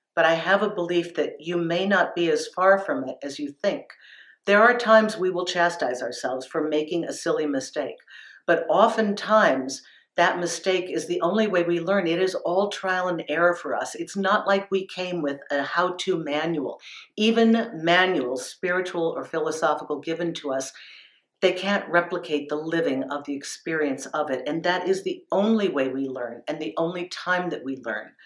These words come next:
So give yourself a break if you feel that this word self-love is so huge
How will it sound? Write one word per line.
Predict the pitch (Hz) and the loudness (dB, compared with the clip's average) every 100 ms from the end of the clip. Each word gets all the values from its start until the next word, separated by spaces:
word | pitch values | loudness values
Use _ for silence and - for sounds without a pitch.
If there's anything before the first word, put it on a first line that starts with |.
| - - - - _ _ - | -20 -20 -20 -20 _ _ -10
So | - 196 180 165 - - | 4 8 8 8 4 -4
give | 180 208 | 0 2
yourself | 247 254 - 196 | 2 -2 2 2
a | 190 | 2
break | 185 156 120 - | 0 0 0 -2
if | 135 | -6
you | 165 156 | -6 -8
feel | - 185 185 | -4 2 4
that | 165 151 | 4 0
this | 165 156 - | 0 -4 -2
word | 156 156 | -2 -2
self-love | - 156 151 160 151 147 | 0 2 2 0 0 0
is | 151 147 | -2 -4
so | - 214 180 185 | -4 0 2 2
huge | 180 - 226 208 175 165 | -2 -8 -2 0 2 0